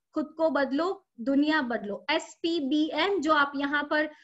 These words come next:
राइट हैंड side corner पर देख रहे हैं, जिसका, जिस, जहाँ पे लिखा हुआ है एसपीबीएम, इसका मतलब है Success Principle by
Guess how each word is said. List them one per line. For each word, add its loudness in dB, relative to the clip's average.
राइट 0
हैंड -2
side -2
corner 0
पर -2
देख 0
रहे -2
हैं, -2
जिसका, -4
जिस, -4
जहाँ 0
पे -2
लिखा 0
हुआ 2
है -2
एसपीबीएम, 0
इसका 0
मतलब 2
है -4
Success -2
Principle 0
by 4